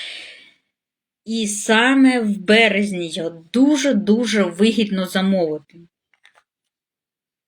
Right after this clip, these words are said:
Чому? Тому що в березні на нього акція. Звичайна ціна його, ось цього чуд-,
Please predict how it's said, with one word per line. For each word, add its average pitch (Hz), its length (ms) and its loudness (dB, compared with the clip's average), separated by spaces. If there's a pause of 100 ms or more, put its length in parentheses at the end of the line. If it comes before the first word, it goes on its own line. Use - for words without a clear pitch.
(500)
Чому? 226 580 -2
Тому 202 260 6
що 208 200 4
в 202 60 4
березні 220 640 0
на 170 120 0
нього 254 480 2
акція. 185 920 -6 (500)
Звичайна 214 760 -2
ціна 208 480 2
його, 202 540 0
ось - 180 -16
цього 196 640 -4 (120)
чуд-, 208 580 -2